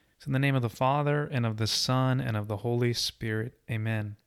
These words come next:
A reading from the Holy Gospel according to Matthew.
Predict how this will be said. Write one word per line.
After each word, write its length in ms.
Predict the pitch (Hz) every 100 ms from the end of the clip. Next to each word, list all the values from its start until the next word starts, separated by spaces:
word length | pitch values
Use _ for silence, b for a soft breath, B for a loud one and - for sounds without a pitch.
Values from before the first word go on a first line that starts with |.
| _ _ _ _ _ _ _ _ _ _ _ _ _ _ _ _ _ _
A 60 | 110
reading 320 | 120 175 185
from 140 | 139
the 60 | 123
Holy 260 | 127 151 143
Gospel 500 | 127 131 135 - 139
according 600 | 120 - 143 143 143 135
to 120 | -
Matthew. 640 | 107 110 120 - 113 110